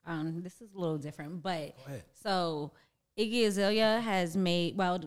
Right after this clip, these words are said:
Speaker 1: she didn't really make it, but there were rumors going around that she made, like, a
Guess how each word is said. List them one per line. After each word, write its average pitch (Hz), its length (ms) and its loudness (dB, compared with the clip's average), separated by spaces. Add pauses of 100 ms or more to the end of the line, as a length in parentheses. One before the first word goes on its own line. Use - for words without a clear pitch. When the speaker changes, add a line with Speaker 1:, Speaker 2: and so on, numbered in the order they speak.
Speaker 1:
she - 240 0
didn't 214 160 4
really 160 180 0
make 151 220 0
it, 135 140 -4
but 156 140 -2
there 196 140 2
were 185 80 2
rumors 233 300 4
going 202 160 4
around 175 240 2
that 156 140 0
she 196 180 -2
made, 160 240 -4
like, 139 280 -8
a 139 160 -6